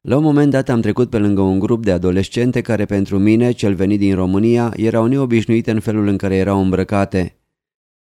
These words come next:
Toate aveau aceeași îmbrăcăminte și nu era greu să realizez că purtau o uniformă.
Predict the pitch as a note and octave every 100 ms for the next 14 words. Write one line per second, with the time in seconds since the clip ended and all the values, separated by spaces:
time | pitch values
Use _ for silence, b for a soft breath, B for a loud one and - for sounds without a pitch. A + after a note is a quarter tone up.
0 | _ _ _ D3 D3 A#2 A#2+ A#2 G#2+ A2+
1 | - A2 G2 F#2 F#2 G#2+ A#2 A#2+ A#2 A#2+
2 | A2+ C#3 B2+ A2+ G#2+ A#2 A2 G#2 G2 F#2+
3 | F#2 E2+ A2+ - A2+ G#2 F2+ G#2 G2+ F2+
4 | F#2+ F#2+ F#2 G#2 G2 F#2 F2